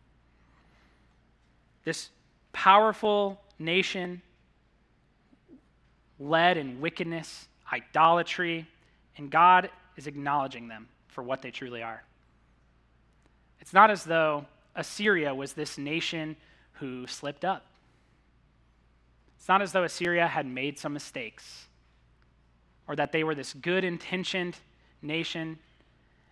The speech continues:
and, you know, it all just kinda got ahead of them and they lost control and now they're in this bad spot. This wicked nation is plotting,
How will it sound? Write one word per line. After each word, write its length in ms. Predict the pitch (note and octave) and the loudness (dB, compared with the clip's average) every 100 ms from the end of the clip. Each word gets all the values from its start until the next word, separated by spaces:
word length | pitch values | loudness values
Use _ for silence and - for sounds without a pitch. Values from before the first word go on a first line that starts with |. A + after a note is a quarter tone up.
| _ | _
and, 440 | - D3 C#3 C3+ B2 _ | -8 -6 -6 -8 -14 _
you 80 | - | -18
know, 100 | C3 | -10
it 60 | C3 | 2
all 240 | D#3 F3 | 4 6
just 180 | E3 D#3 | 2 -2
kinda 220 | - E3 | 0 0
got 220 | D3+ E3+ | 4 6
ahead 260 | F3 - F3+ | 6 4 2
of 80 | F3 | 2
them 180 | F3 E3+ | -2 -4
and 80 | |
they 120 | C3 C3 | -6 -2
lost 340 | D3 F3 - | 4 4 4
control 540 | F3+ D3+ - E3+ E3 | -6 -6 -2 2 2
and 120 | D3+ C#3+ | 0 4
now 160 | D#3 | 6
they're 100 | E3+ | 6
in 80 | D#3+ | 2
this 140 | D3+ - | -4 -8
bad 380 | - C#3+ D3+ | -2 0 0
spot. 360 | - - B2+ A2 _ _ _ _ _ _ _ _ _ _ _ _ _ _ _ _ _ _ _ | -2 -10 -10 -10 _ _ _ _ _ _ _ _ _ _ _ _ _ _ _ _ _ _ _
This 340 | C#3+ E3+ G#3+ - | -2 0 0 -4
wicked 460 | C#3+ E3 G#3 B3+ | -4 -2 -2 -4
nation 600 | F3 D3 D#3+ F#3 C3 A#2 - _ | -4 -4 -4 -4 -10 -16 -20 _
is 160 | D3+ - | -16 -16
plotting, 680 | - - D3 D3+ C#3 A#2+ | -20 -6 2 2 2 -6